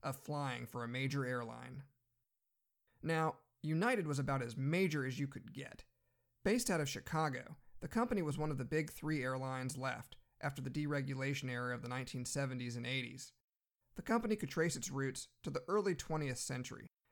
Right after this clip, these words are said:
and the aviation pioneer William Boeing. It was always on the cutting edge of innovation, bringing us the essentials like the first flight kitchen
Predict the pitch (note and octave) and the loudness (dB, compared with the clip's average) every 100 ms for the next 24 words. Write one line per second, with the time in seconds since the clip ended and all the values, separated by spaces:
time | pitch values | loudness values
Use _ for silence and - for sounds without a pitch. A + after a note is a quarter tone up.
0 | - C3+ B2+ D3+ D3 D3 C#3+ C#3+ C3+ C#3 | -6 -4 0 0 0 2 0 0 -2 0
1 | C3+ C3 C3 C3 B2+ C3 C#3 B2+ A2+ B2 | -2 0 0 0 -2 0 2 2 0 -2
2 | A#2+ A#2 - - _ _ _ _ _ _ | -4 -8 -14 -20 _ _ _ _ _ _
3 | D#3+ E3+ F3+ A3+ A3 E3 C3+ C#3 F3+ F3 | -2 4 4 6 6 4 0 0 2 4
4 | D#3+ D3 C#3 C3+ C3+ A#2+ A#2+ B2+ - A2+ | 4 2 0 0 -2 -2 -2 -2 -4 -8
5 | D3+ _ _ - G3 G3 F3+ E3+ D3+ C3+ | -12 _ _ 0 2 4 4 2 0 0
6 | - E3 D#3 - - - C#3 C#3 C3+ F3 | 2 2 0 -4 -12 -8 -6 -6 -4 0
7 | E3+ - D#3+ B2+ - G#3+ E3+ D#3+ | 0 2 0 0 0 0 2 0